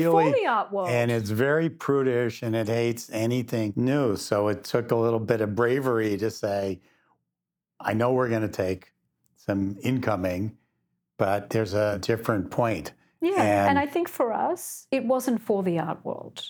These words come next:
Speaker 1: It was for the hundred twelve million households that Smithsonian Channel and M T V might reach. And this is something that I think is different from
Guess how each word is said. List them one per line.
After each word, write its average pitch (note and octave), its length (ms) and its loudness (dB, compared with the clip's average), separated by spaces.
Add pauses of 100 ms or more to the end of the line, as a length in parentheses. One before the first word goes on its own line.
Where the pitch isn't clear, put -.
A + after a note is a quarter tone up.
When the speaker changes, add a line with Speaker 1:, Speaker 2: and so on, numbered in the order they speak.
(480)
Speaker 1:
It G#3 220 -2
was F#3+ 240 0
for F#3 480 2
the F3 180 0
hundred E3+ 500 0
twelve D#3+ 560 0
million E3 420 0
households D#3+ 880 -4
that F#3+ 180 0
Smithsonian D#3+ 760 0
Channel D#3 680 -2
and E3 100 0
M D#3+ 180 0
T E3+ 200 -4
V D#3 160 -2
might D#3 320 -2
reach. - 500 -6 (440)
And A3+ 200 2
this B3 140 -2
is A#3 100 2
something G#3+ 380 0
that G3+ 140 2
I F#3 100 2
think F#3 260 0
is F3+ 140 0
different F3 400 -2
from E3+ 480 0